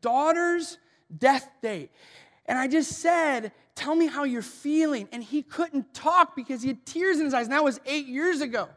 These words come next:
And you could say, "Eight years, that's a long time." But when your heart is broken in a million pieces and you'll never get some of those pieces back, oftentimes the light isn't there for them the way you would want it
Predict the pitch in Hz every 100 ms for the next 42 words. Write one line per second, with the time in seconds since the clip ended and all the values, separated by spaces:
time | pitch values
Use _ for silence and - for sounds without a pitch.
0 | _ _ _ _ _ _ _ _ - -
1 | 285 247 - 143 - 151 240 139 156 285
2 | 240 151 175 165 147 165 180 160 196 185
3 | 143 131 156 156 139 139 151 233 330 320
4 | _ _ _ - 147 185 233 - 143 -
5 | _ 139 170 - 320 165 139 139 226 247
6 | - 139 190 - 339 - _ _ _ _
7 | _ _ _ - 175 202 151 147 160 214
8 | 311 269 - 214 170 139 - 220 247 196
9 | 135 123 151 311 359 _ _ _ _ _
10 | _ _ _ _ _ _ _ _ _ _
11 | - 247 - 294 - 247 262 185 165 151
12 | 185 240 226 226 254 185 156 226 262 247
13 | 220 165 160 151 156 175 214 165 175 247
14 | 294 220 180 208 254 214